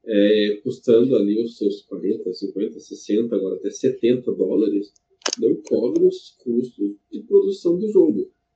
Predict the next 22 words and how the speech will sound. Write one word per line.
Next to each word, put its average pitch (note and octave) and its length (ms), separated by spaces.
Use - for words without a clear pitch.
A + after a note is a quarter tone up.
Eu A2+ 180
vi A#2+ 300
numa D#3 300
vez C3 300
que - 360
a A#3 500
tendência C#3 680
seria B2+ 460
que - 100
o - 60
próximo A#2+ 400
G B2+ 200
T A#2+ 200
A, A#2+ 260
o G2+ 60
G G2+ 80
T A2 120
A G#2+ 80
seis, G#2 440
saísse A#2+ 540
como C3+ 580
o B2 500